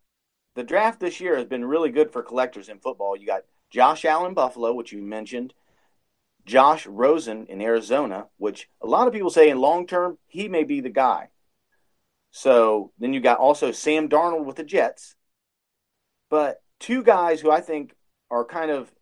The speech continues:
my dark horse picks for collecting. Number one on the dark horse list would be quarterback Lamar Jackson for the Ravens.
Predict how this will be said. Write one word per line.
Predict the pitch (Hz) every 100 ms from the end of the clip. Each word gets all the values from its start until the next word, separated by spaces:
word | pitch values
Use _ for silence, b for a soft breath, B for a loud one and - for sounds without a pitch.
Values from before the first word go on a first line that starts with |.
| _ -
my | 127 113
dark | 101 143 160 165
horse | 147 127 -
picks | 135 107 -
for | - 110
collecting. | - 127 135 - 87 80 _ _ _ _ _ _ _ _
Number | 123 170 180 170 156
one | 135 175 185
on | 160
the | 135
dark | 151 160 156
horse | 135 123
list | 120 -
would | 110
be | 123 120 117 - _ _ _ _ _
quarterback | 165 180 160 143 139
Lamar | 120 135 151 151
Jackson | 127 139 131 95 87
for | 95
the | 92
Ravens. | 107 92 - -